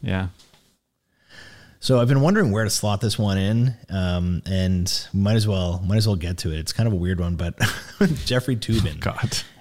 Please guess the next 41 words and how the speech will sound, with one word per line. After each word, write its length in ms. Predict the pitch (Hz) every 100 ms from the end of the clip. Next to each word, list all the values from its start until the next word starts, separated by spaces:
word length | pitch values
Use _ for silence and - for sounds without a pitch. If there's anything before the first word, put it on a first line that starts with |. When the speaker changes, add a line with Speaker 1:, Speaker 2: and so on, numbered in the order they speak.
| _ _
Speaker 2:
And 240 | - 127 113
so, 420 | - 120 120 117 - -
<laughs> 960 | - - 175 - - - - _ _ 113
uh, 460 | 110 101 95 95 - -
I 60 | 131
thought 160 | 214
we'd 100 | 359
heard 160 | 170 185
the 80 | 156
last 240 | 170 -
of 60 | 101
this 140 | 87
guy. 180 | - 78
I 100 | 82
have 160 | 131
to 80 | 131
say, 560 | 127 120 87 87 87 -
uh, 240 | 107 104 104 -
he's, 460 | - 139 131 -
he's 160 | 110 120
got 160 | 135 135
a, 140 | 71
he's 120 | 120
got 120 | 120 147
a 40 |
pair 240 | - 135
on 160 | 120 87
him 120 | 85
for 100 | 101
showing 300 | - 113 107
back 240 | 95 90 101
up 280 | 95 92
in, 220 | - 104 95
in 140 | 107
the 80 | 104
public, 520 | - 110 104 98 -
uh, 280 | 98 90 92
in 100 | 104
the 60 |
public 320 | 98 101 98 98
domain. 500 | 92 80 82 87